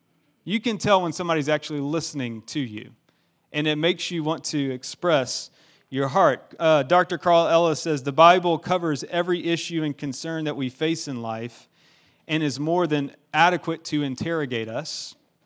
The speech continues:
The scriptures are rich, and they can take it." And so, I want to go back to the scriptures. I want to reread the first six verses of what Indra just read, and here's what I want us to, to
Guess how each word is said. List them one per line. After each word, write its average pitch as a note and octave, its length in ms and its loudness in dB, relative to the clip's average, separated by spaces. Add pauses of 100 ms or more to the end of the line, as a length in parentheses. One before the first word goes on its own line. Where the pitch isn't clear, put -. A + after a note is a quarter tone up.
(540)
The D3 100 -2
scriptures D#3+ 540 -2
are C3 120 -2
rich, C#3+ 380 -2
and B2+ 100 -8
they B2+ 100 -6
can B2 120 -10
take D#3+ 240 -6
it." A2+ 140 -12 (1040)
And D#3+ 160 0
so, F3 420 2 (280)
I C#3+ 40 0
want F3+ 140 0
to G3 40 -4
go F#3+ 100 2
back F#3 180 4
to F#3 80 -8
the E3+ 100 -4
scriptures. C#3 300 -6
I C#3 40 4
want D#3 140 -2
to D3+ 60 0
reread E3 640 -2 (500)
the C#3 120 -2
first F3+ 280 0
six E3 200 -6
verses D3+ 560 -2
of D3 200 -4
what D3 200 0
Indra E3+ 300 -4
just C#3+ 260 -6
read, C3 420 0 (560)
and C#3+ 140 -4
here's E3 260 2
what E3+ 100 4
I E3 80 8
want E3 220 2
us E3 200 -4
to, D3 220 -2 (140)
to C#3+ 260 -4